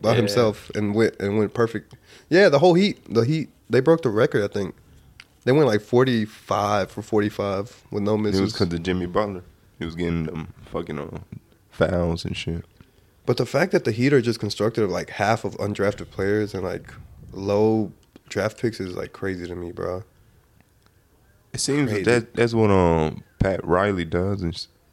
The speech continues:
Speaker 3: and shit in Miami.
Speaker 1: Imagine they got, like, some actual, like, high,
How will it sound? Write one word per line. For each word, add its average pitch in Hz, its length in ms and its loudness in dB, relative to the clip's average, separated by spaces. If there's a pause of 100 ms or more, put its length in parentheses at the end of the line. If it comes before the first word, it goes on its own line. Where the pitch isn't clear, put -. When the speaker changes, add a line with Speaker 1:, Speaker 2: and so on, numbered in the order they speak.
(140)
Speaker 3:
and 85 100 -6
shit 87 240 0
in 78 140 0
Miami. 85 460 0 (220)
Speaker 1:
Imagine 156 340 0
they 170 100 4
got, 147 140 4
like, 123 160 2
some 104 160 -6
actual, 107 460 0
like, 95 280 -6 (200)
high, 104 540 0